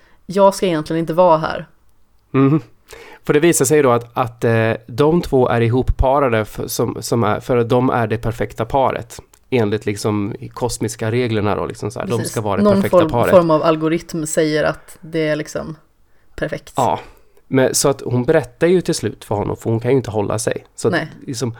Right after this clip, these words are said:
Speaker 2: han får ju ha så här filosofilektioner med henne ifrån, och, och, och då kryper det ju mer och mer fram att han kan ju inte ta några egna beslut, för han är ju helt fast i det här. Och han ser allting från båda perspektiven och liksom... Ja.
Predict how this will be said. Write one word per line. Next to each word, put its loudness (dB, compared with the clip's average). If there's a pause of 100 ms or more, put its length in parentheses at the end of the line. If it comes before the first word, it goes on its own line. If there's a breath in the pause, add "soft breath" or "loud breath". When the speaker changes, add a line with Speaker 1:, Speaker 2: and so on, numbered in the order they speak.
Speaker 2:
han 2
får 0
ju 4
ha 2
så -4
här -6
filosofilektioner 0
med 0
henne -2
ifrån, -6
och, -8
och, -2
och 0
då -2
kryper -2
det 0
ju 4
mer 2
och 2
mer 0
fram 0
att -4
han -2
kan 0
ju 2
inte -6
ta -4
några -6
egna -4
beslut, -2
för -4
han 2
är 2
ju 2
helt -4
fast -4
i -6
det -4
här. -2 (760 loud breath)
Och 0
han 0
ser 0
allting 0
från -2
båda 0
perspektiven -6
och -2
liksom... -8 (260)
Ja. -2